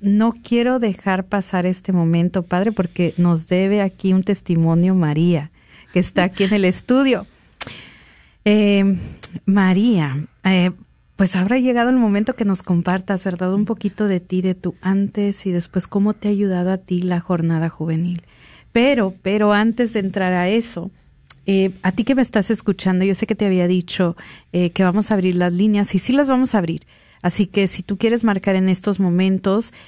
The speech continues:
te voy a poner en espera para que nos estés, eh, estés allí, ¿verdad? Para cuando ya las abramos, pues seas el primero en que dé tu compartir, tu preguntas, tus,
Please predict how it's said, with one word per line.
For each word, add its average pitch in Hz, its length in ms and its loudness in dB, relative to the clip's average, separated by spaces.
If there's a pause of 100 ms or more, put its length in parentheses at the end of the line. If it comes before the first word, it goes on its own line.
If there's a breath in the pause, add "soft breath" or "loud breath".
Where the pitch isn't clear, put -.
(120)
te 190 80 2
voy 196 100 4
a 220 80 2
poner 202 300 0
en 208 100 2
espera 208 460 0
para 180 260 0
que 170 480 -2
nos 185 340 0
estés, 202 720 -2
eh, 180 300 2
estés 202 380 0
allí, 233 220 2
¿verdad? 185 360 0 (360 loud breath)
Para 185 200 2
cuando 180 320 2
ya 196 260 2
las 233 260 0
abramos, 196 600 0
pues 180 180 0
seas 175 240 -2
el 202 80 0
primero 180 380 0
en 185 80 0
que 170 260 -2 (320 loud breath)
dé 180 300 2
tu 190 160 -4
compartir, 180 760 -2
tu 196 140 -2
preguntas, 175 960 0
tus, 170 320 -4